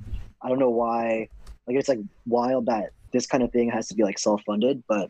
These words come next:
so Bartenders Against Racism. Um, and the other one is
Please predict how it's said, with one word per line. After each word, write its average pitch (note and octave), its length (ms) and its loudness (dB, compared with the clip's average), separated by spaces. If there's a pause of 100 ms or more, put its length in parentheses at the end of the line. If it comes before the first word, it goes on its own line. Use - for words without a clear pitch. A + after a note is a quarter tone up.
(140)
so G#2+ 160 -2
Bartenders A#2 540 2
Against A2 260 0
Racism. A2 600 2 (540)
Um, A#2 360 4
and A#2+ 100 -2
the A#2+ 120 2
other A#2 120 0
one C3+ 180 2
is A2 180 0